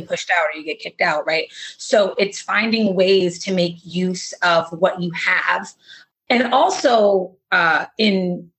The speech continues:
specifically where I am in, like, space and time right now, I think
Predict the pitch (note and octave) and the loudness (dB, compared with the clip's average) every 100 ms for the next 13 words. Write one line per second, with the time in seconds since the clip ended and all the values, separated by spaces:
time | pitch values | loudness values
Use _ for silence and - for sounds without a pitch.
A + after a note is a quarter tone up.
0 | - - G#3 B3+ B3 B3 G#3 F#3+ F3+ E3+ | -18 -2 0 2 2 2 2 2 4 4
1 | E3 E3 E3+ F3 E3 E3 E3 D#3+ D#3+ - | 4 0 -2 0 0 -2 -4 -4 -4 -6
2 | - F3 E3 F3 E3+ F3 E3 E3+ E3+ F3 | -2 -2 0 -2 0 2 2 2 0 0
3 | E3+ E3+ E3+ - - F3+ E3+ F#3 | 0 0 -2 -4 -6 -6 0 0